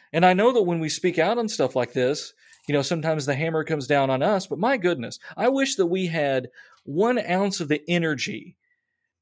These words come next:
that we did for Yankee Stadium to protect, he put toward protecting, uh, the churches and keeping them open and keeping the sheep safe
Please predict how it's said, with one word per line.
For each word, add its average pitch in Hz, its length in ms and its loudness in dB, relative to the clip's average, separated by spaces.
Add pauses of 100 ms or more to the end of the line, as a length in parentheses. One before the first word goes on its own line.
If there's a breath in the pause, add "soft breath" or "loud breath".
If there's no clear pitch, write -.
(220)
that 151 260 2
we 156 140 0
did 165 220 4
for 160 140 0
Yankee 156 380 0
Stadium 131 760 0 (1600)
to 175 180 4
protect, 180 640 0
he 165 220 0
put 185 180 2
toward 175 300 2
protecting, 156 800 -2 (300 loud breath)
uh, 151 140 6
the 135 120 2
churches 165 440 0
and 127 140 -4
keeping 165 320 -2
them 127 160 -2
open 139 340 0
and 120 100 -8
keeping 156 480 -4 (240 loud breath)
the 143 100 2
sheep 170 360 -4
safe 151 460 0